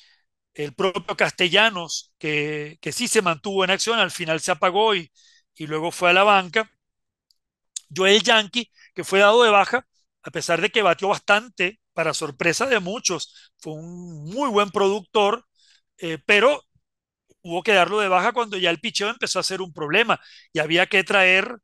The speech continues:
eh, lanzadores frescos para que fueran sustituyendo a esos venezolanos que por restricciones se iban o a esos importados, como bien tú apuntas, Alfonso, que, eh, se bajaron del barco, como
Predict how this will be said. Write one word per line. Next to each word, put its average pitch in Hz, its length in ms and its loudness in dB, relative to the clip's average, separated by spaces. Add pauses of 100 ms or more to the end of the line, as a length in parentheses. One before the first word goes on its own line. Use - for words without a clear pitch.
(400)
eh, 160 420 -10
lanzadores 175 760 0
frescos - 800 -2
para 165 200 0
que 160 100 -6
fueran 175 300 -2
sustituyendo 208 800 -2
a 180 80 4
esos 170 260 -4
venezolanos 190 800 -4
que 160 120 -10
por 160 160 -12
restricciones 170 640 -8
se 240 120 0
iban 226 280 0 (360)
o 180 80 -2
a 170 80 2
esos 165 220 -2
importados, 208 600 0
como 170 220 -10
bien 170 200 -6
tú - 100 -6
apuntas, 180 520 -6
Alfonso, 190 600 -6 (680)
que, 156 300 -2 (140)
eh, 170 380 2
se 214 140 0
bajaron 165 460 0 (500)
del 185 300 -12 (460)
barco, 190 340 -2
como 147 300 -18